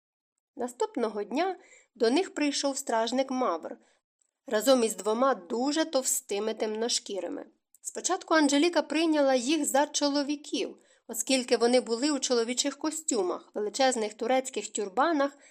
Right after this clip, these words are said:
та з шаблями на перев'язі. Але, вдивившись у їхні риси, вона вирішила, що має справу з двома жінками похилого віку. Під їх болеро із вишитого оксамиту вгадувалися обвислі груди,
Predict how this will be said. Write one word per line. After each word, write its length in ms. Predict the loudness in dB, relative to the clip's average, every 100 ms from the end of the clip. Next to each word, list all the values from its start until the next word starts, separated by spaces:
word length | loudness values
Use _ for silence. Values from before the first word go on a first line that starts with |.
| _
та 140 | -6
з 100 | -2
шаблями 480 | 2 2 2 2 2
на 120 | 2
перев'язі. 800 | 0 -2 -2 -4 -8 -8 -8 -10 -16 _ _ _ -4
Але, 160 | 2 4
вдивившись 640 | 4 4 4 2 2 0
у 40 |
їхні 420 | 0 0 0 0
риси, 320 | 0 2 2 2
вона 280 | 2 2
вирішила, 720 | 2 2 0 0 0 0 0 -2 _
що 200 | -8 -2
має 240 | 0 0
справу 420 | 0 0 2 2 0
з 40 |
двома 340 | 2 2 4
жінками 560 | 2 0 -2 0 0 0
похилого 640 | 0 -4 -2 -2 0 0
віку. 440 | -2 -4 -12 -14 -14 _ _ _ _ _ -8
Під 200 | -6 -2
їх 300 | 2 0 2
болеро 500 | 0 2 2 2 0
із 160 | 0
вишитого 480 | 2 2 0 -2 -2
оксамиту 840 | -2 -4 -4 0 0 0 -2 -4 -10 _
вгадувалися 920 | -12 0 2 2 2 2 2 2 2 2
обвислі 720 | -2 -4 -2 -2 -2 -2 -4
груди, 480 | -4 -8 -8 -10